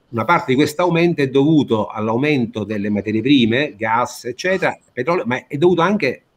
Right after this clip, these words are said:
alle, ai certificati, alle quote. Perché? Perché le quote, sul, c'è un mercato, un mercato sul quale, se vogliamo, riflettiamo, eh, dove il prezzo delle quote è aumentato e quindi le imprese che devono,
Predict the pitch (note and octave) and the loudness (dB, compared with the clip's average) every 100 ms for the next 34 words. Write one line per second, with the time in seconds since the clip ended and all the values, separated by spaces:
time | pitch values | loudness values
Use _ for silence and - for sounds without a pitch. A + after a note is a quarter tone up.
0 | _ - A#2 C#3 B2+ A#2 - A2 G#2 G2 | _ -4 -2 -2 -4 -6 -8 -8 -8 -6
1 | C3 B2 F#2 F2 G#2+ A2+ C3 F2+ - _ | -2 -2 -4 -6 -4 0 -2 -2 -12 _
2 | _ _ _ _ _ _ C#3 C#3 C#3 F#2 | _ _ _ _ _ _ -4 -2 -2 -2
3 | B2+ A#2+ D#3 F3+ E3+ E3+ F#3+ D#3+ A#2 - | -4 -4 -2 0 2 2 2 2 -2 -2
4 | - _ - F3 C#3 C#3 C3 B2+ C#3 - | -14 _ 4 4 4 0 -2 -2 -4 -4
5 | C3 F#2+ F#2+ G#2+ A#2+ - D#3 C#3 B2+ G2+ | -2 -2 -4 -4 -4 -6 -2 0 0 -4
6 | - G2+ C3 A#2 F2+ G2 B2 A#2+ A2 B2+ | -10 -10 -6 -6 -6 -4 -4 -2 -4 -6
7 | C3 D#3 C#3 G#2+ C#3 D#3 - - - _ | -8 -4 -2 0 -2 -4 -10 -20 -20 _
8 | _ _ _ _ _ - - C3 C3 - | _ _ _ _ _ -10 -6 -6 0 2
9 | D#3 C#3 C#3+ E3 - C3+ B2+ C3+ D#3+ D#3+ | 2 0 2 0 0 -2 0 2 4 2
10 | A#2+ A2 F#2+ - D3 A#2+ A#2 A2 G#2+ F2+ | 2 -2 -6 -8 -4 -2 -2 -2 -4 -6
11 | F#2 C#3 D#3 F3 F3 G3+ E3+ B2+ C3+ E3+ | -6 -6 -6 -8 -8 -2 -2 0 0 0
12 | D#3+ D3+ D3+ A#2 F2+ G2+ G2 A2+ C#3 D#3+ | -2 -2 -2 -2 -4 -4 -4 -4 -2 -2
13 | A#2 F#2+ F#2+ F2+ - | -2 -4 -6 -8 -12